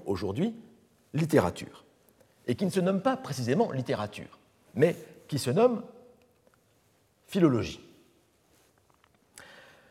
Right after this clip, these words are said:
Eh bien, cette classe est divisée en quinze sections, quinze sections que nous pouvons, euh, détailler. D'abord, classe, euh, sous-section G,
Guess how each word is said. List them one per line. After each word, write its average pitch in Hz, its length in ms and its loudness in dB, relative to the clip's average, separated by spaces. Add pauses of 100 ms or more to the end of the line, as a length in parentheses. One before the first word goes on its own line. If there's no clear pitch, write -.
(300)
Eh 131 60 0
bien, 202 280 8 (140)
cette - 200 -2
classe - 460 6 (320)
est 139 80 4
divisée 156 300 6
en 160 100 10
quinze 190 340 6
sections, - 400 -4 (680)
quinze 175 260 2
sections 196 340 -6
que 151 100 -6
nous 120 100 -2
pouvons, 123 500 0 (420)
euh, 92 360 2
détailler. 110 480 4 (280)
D'abord, 147 640 2 (320)
classe, - 320 -18 (100)
euh, - 80 -16 (200)
sous-section 101 580 -10
G, 113 260 0